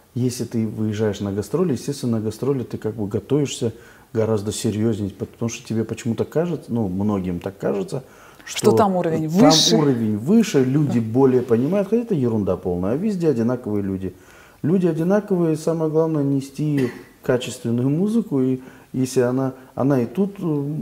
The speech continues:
Speaker 1: может понравиться, и там понравится. И вс-, ну, я считаю, что надо музыкантам, надо всё-таки, надо немножко обратить внимание на культуру и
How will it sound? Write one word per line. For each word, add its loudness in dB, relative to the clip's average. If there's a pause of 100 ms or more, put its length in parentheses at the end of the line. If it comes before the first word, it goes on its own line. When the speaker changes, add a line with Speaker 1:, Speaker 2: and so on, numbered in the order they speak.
(160)
Speaker 1:
может -2
понравиться, -2
и -2
там 0
понравится. 0 (1300)
И -4
вс-, -12
ну, -2 (120)
я 0
считаю, 0
что -2 (360)
надо 0 (640)
музыкантам, -2
надо -2
всё-таки, -6 (640)
надо -2
немножко -2
обратить -4
внимание 0
на 0
культуру -2 (800)
и -2